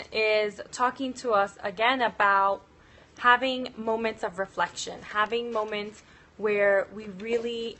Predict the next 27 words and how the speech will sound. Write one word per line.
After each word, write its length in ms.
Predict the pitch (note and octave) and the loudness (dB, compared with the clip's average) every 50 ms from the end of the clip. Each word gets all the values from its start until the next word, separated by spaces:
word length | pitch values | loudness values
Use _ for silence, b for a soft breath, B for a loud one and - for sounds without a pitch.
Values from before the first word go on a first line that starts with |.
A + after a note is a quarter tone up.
| - - | -6 -2
analyze 800 | F#3+ G3 G3+ A3 A3+ A3 G#3+ G3+ F#3+ F#3 F#3 F#3 F#3 F3+ F#3 - b b b b b b b | 0 0 2 2 0 0 2 4 4 4 2 0 -2 -6 -10 -16 b b b b b b b
what's 440 | F#3 F#3+ G#3 A3 A#3 A#3 - - | -4 2 4 4 4 4 0 -8
been 240 | - - A3+ G#3 G#3 | -8 -4 -2 -2 -2
going 340 | G3 G3+ G3+ G3 F#3+ G3 G#3 | 0 0 0 0 0 0 0
on 400 | G#3 G#3+ G#3+ G#3+ A3 A3 A3 A3+ - B B B B B - | 2 2 2 2 0 0 -4 -10 -16 B B B B B -4
and 440 | G#3 G3+ G3 G3 G3 G3 G3 G3 G3+ - G3+ F3+ | -2 0 2 2 2 0 -2 -6 -10 -12 -12 -6
where 340 | F#3 G3+ G3+ G3+ G#3 G#3 G3+ | -2 0 2 2 2 2 2
are 180 | - G#3 G3 F#3+ | 2 0 0 0
we 180 | F#3 G3+ G3 | -2 -4 -6
moving, 600 | G3 F#3+ G3+ A3+ B3 A#3+ G#3+ E3+ - - - - - - | -6 -6 -6 -6 -6 -6 -8 -10 -10 -12 -16 -18 -14 -8
right? 280 | G3 F#3+ G3 G3 G3 | -6 -4 -4 -4 -6
Where 320 | F#3+ F3 G#3 G#3 A3+ A#3 A3+ | -4 -4 -2 0 0 0 2
are 180 | - G#3 G3+ | 2 0 0
we 440 | F#3+ F#3 G#3+ G#3+ G#3 G#3 G#3 G3+ - - | 0 -2 -6 -8 -6 -6 -6 -8 -10 -12
moving 400 | G3+ G3+ G#3 G#3 F#3 G3+ F#3+ F#3 - | -10 -8 -8 -6 -6 -8 -8 -8 -8
into? 680 | - G3+ G#3 A3 A3+ - - - - E3 - - - G3 - B B B B B B B - | -8 -6 -6 -6 -8 -12 -14 -14 -14 -14 -14 -14 -16 -18 -20 B B B B B B B 0
Um, 260 | G3 G3 F#3+ F#3+ F3+ - | 0 2 0 0 -6 -10
where 460 | - F#3+ G#3+ G#3+ A3 A3+ A#3 A#3 A#3 | -4 0 2 4 4 4 4 4 2
is 360 | A#3 - - G#3 G#3 G3+ G3 | 2 0 0 0 -2 -2 0
our 220 | - - G3 - - | 0 2 0 2 0
energy 500 | F3+ G#3 G#3+ A3+ A#3 A3 F#3+ G#3+ G#3 G3 | -2 -4 -2 -2 -4 -4 -4 -6 -6 -2
at 220 | - G3 G3+ G3 - | 0 0 0 0 -2
the 80 | G3 | -6
moment? 480 | F#3+ F#3+ F#3+ G3 A#3+ C4+ C4 G#3+ F#3 - | -4 -4 -4 -4 -2 -2 -4 -4 -6 -8
Because 460 | G3+ - - - G#3 G3 G3 G3 G3 - - - b b b b b b b b b _ _ - - - - - - _ _ - - _ _ | -14 -14 -8 -4 -2 0 0 -2 -4 -8 -16 -20 b b b b b b b b b _ _ -20 -20 -20 -20 -20 -20 _ _ -20 -20 _ _
what's 200 | - A#3+ C4+ C4 | 2 2 2 4
interesting 840 | - - B3+ C#4+ - - E4+ D#4+ - - C4 B3 A3+ A3+ A3+ A#3 A#3 | 4 0 0 2 2 0 -2 -2 -2 0 0 2 2 2 0 -2 -4